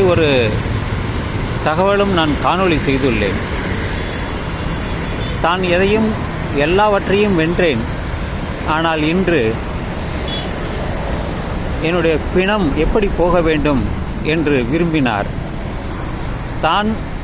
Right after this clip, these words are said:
கொண்டு வந்த எல்லாவற்றையும் போகும் வழியெல்லாம் சாலையிலே வீசி எறிந்துவிட்டு, "என்னுடைய பிணத்தை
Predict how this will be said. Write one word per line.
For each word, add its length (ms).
கொண்டு 320
வந்த 280
எல்லாவற்றையும் 880
போகும் 420
வழியெல்லாம் 680
சாலையிலே 600
வீசி 380
எறிந்துவிட்டு, 640
"என்னுடைய 380
பிணத்தை 520